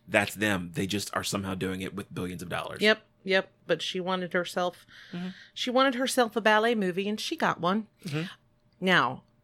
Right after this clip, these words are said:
Speaker 2: it was not received well, did not get good reviews. It cost twenty-six million, it made twenty-three million. Um, so, you know, they only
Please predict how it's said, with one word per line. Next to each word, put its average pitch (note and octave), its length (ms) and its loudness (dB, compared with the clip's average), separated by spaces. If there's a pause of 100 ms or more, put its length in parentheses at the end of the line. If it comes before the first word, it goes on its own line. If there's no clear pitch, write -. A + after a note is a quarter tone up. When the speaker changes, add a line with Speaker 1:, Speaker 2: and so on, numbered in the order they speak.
(140)
Speaker 2:
it F#3 100 2
was E3+ 140 0
not G3 180 4
received E3 600 -4
well, C#3+ 400 -4 (140)
did D3+ 120 -6
not D3+ 180 -2
get D#3+ 140 -6
good C#3+ 140 -4
reviews. C#3 640 -8 (100)
It E3+ 320 -2
cost F#3+ 280 4
twenty-six F#3 460 -4
million, E3+ 320 0
it D3 60 -2
made D3+ 200 -2
twenty-three D3+ 420 -6
million. C#3 460 -8 (260)
Um, C#3 500 -2
so, - 140 -10
you A3+ 140 -2
know, D3 180 -2
they D#3+ 100 -2
only C3+ 200 -6